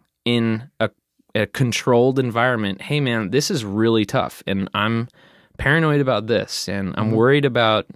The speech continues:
Speaker 1: you not doing that. I'm worried about you saying these kinds of things. I'm worried about you feeling this, blah, blah, blah."
Speaker 2: Mm-hmm.
Speaker 1: And then I could say, "Hey, this is what it feels like for me." And then we all could be like, "Oh, you know, this is tough for all of us." And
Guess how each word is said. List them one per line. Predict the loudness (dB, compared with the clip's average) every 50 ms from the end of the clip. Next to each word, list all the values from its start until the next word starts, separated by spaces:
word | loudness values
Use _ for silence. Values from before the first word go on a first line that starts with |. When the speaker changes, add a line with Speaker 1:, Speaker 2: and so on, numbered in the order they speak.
| _ _
Speaker 1:
you | -6 -2 0 0 2 2 0
not | 0 0 0 0 0 -2
doing | -2 -2 0 0
that. | 0 0
I'm | 0
worried | 0 2 2 2 2
about | 2 0 0 -2
you | -2 -4
saying | -4 -4 -2 -2 -2 -2 -2 -2
these | -4 -4 -6
kinds | -8 -8 -8 -6 -6 -8
of | -8 -6
things. | -4 -4 -4 -4 -6
I'm | -6 -4
worried | -4 -2 -2
about | -2 -2 -4
you | -4 -6
feeling | -8 -8 -6 -4 -2 -2 -2 -2 -2
this, | -2 -4 -4 -6 -10 -14 _ _ _ _ _ -20 -20 -20 -20 -20 -20 -20 -20 _ _ _ _ _ _ _ -2
blah, | 0 2 2
blah, | 4 2 2
blah." | 2 2 2 2 2 0 -2 -6 _ _ _ _ _ -8
Speaker 2:
Mm-hmm. | -6 -6 -4 -2
Speaker 1:
And | -2 0
then | 2 2
I | 2 0
could | 0 -4 -4 -2
say, | 0 0 0
"Hey, | 0 0 0 0 2
this | 0 0 0 0
is | -2 0
what | 2 2 0
it | 0 -2
feels | -2 0 0 0 2
like | 0 -2 -2 -4
for | -6 -8 -6 -4
me." | -2 0 0 0 0 0 -2 -4 -6 _ _ _ _ _ _ _ _ 0
And | 2 2
then | 4 4
we | 4 4 4
all | 4 4 4 4 2
could | 0 -4 -4
be | -2 0
like, | 0 0 -2 -4 -6
"Oh, | -4 -4 -2
you | -2 -2 -2
know, | -2 -2
this | 0 -2 -2 -2
is | -2 -6
tough | -4 -6 -6 -6 -6
for | -2 0 2
all | 4 4 4 2
of | 2 -2
us." | -4 -6 -8 -8 -8
And | -8 -6 -6 -8